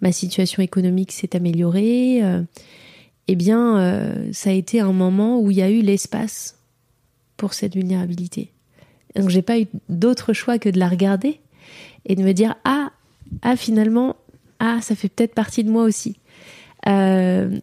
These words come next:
et aujourd'hui, je, je l'accepte et je, je me rends compte à quel point c'est aussi une force de, de reconnaître qu'on, qu'on a ces moments de vulnérabilité et que ça fait partie de, ça fait partie de, du,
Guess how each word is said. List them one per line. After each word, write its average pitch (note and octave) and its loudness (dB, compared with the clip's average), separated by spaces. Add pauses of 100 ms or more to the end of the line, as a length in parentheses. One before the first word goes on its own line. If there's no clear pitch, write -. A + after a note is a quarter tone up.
(240)
et G3+ 4
aujourd'hui, G#3+ 4
je, F#3 4
je F3 0
l'accepte G#3 0
et G#3+ 2
je, F#3+ 0
je F3 -2
me F#3 0
rends F#3+ 2
compte A#3+ -2
à G#3 2
quel G#3 0
point B3 -2
c'est A3 -4
aussi G3 -4
une G3+ 0
force A3+ -4
de, F#3+ -2 (520)
de F#3+ 0
reconnaître G3+ 2
qu'on, F#3+ -2
qu'on G3 -2
a G#3+ 2
ces G#3+ -2
moments F#3+ 2
de G3 0
vulnérabilité F#3 0
et G3 2
que F#3+ 0
ça F3+ -2
fait G3+ -2
partie - -6
de, F#3 0 (460)
ça - -2
fait F#3 2
partie G3 0
de, G3 0
du, F3+ -4